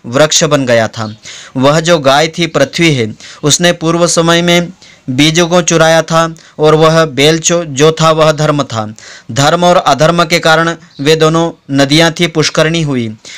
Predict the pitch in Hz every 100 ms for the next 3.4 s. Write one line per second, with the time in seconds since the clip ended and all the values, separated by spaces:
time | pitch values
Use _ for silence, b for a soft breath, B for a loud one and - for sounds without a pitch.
0 | B - 139 165 156 170 175 160 160 170
1 | 175 175 175 - 160 165 143 143 156 170
2 | 151 151 160 160 165 156 160 131 143 156
3 | 156 165 165 165